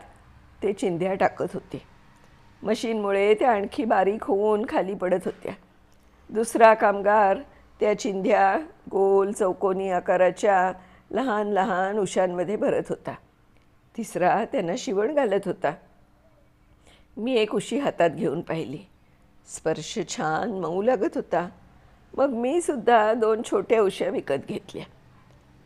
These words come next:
जवळच छोटीशी लांबट चौकोनी गादी दिसली. तिच्याबद्दल विचार-, विचारलं तर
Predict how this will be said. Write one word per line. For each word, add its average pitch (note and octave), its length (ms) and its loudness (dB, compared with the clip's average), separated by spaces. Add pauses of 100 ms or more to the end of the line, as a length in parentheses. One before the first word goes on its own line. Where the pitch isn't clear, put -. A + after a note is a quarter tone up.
(140)
जवळच F#3 800 4 (100)
छोटीशी F3+ 640 -4
लांबट E3 500 2
चौकोनी E3+ 540 -2
गादी F3 320 2
दिसली. - 460 -10 (680)
तिच्याबद्दल E3 600 0
विचार-, E3+ 800 0
विचारलं F3+ 640 2
तर F#3+ 100 0